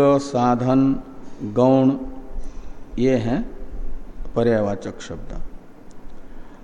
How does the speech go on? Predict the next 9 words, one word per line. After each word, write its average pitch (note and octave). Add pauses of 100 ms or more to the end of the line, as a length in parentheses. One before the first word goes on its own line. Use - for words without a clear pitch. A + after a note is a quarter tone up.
(220)
तो C3+
इसमें C#3
दो D#3
प्रकार C#3
के B2
ब्रह्म C3
के D3+
विषय B2
में A2+